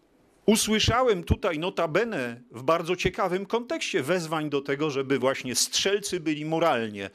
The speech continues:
na wysokim poziomie. Też to popieram. No właśnie, program integralny, kościół, szkoła, strzelnica, mennica. No ale problemy zaczynają się wtedy,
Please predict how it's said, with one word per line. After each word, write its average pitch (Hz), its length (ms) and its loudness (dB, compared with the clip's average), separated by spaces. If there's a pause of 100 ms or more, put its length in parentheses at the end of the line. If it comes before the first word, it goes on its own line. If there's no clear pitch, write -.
(180)
na 139 120 2
wysokim 147 500 -2
poziomie. 123 480 -2
Też 156 220 0
to 156 120 -2
popieram. 139 540 -2
No 147 100 -2
właśnie, 113 380 0 (260)
program 135 380 2
integralny, 117 640 -2
kościół, 147 420 0
szkoła, 120 380 0 (280)
strzelnica, 127 760 0
mennica. 139 640 -2 (240)
No 170 180 -2
ale 151 500 0 (340)
problemy 190 440 2
zaczynają 175 440 -2
się 175 160 0
wtedy, 127 720 0